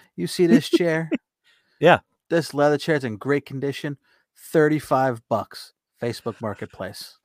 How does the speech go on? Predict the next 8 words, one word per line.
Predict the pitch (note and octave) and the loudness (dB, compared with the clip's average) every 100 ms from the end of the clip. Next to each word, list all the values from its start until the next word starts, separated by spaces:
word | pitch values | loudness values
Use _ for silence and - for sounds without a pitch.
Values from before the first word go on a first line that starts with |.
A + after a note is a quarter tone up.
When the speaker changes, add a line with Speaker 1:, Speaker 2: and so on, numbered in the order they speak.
| _ _ _ | _ _ _
Speaker 2:
Wait | E2+ E2+ F#2+ | -16 -12 -8
till | G2+ G#2+ | -6 -4
it | A2 | -4
starts | - A#2+ A#2 - | -2 0 0 -2
shedding | - C3+ C3 B2+ B2 | 0 2 2 2 2
the | A#2 A#2+ | 2 0
leatherette. | A#2 C3+ D#3+ F3+ G3 F#3+ - - _ - | 2 0 0 -2 -6 -10 -18 -20 _ -20
Speaker 1:
Uh, | - | -20